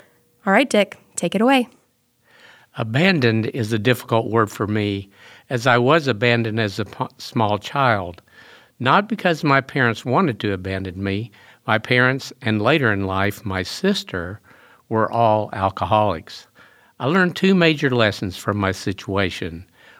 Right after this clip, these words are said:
Speaker 2: One is that God is in control, and second, God can take any situation and use it for our good.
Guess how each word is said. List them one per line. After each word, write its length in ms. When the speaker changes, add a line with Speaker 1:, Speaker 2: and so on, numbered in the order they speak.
Speaker 2:
One 240
is 160
that 180
God 300
is 160
in 160
control, 680
and 160
second, 540
God 340
can 140
take 280
any 260
situation 960
and 160
use 200
it 120
for 240
our 220
good. 520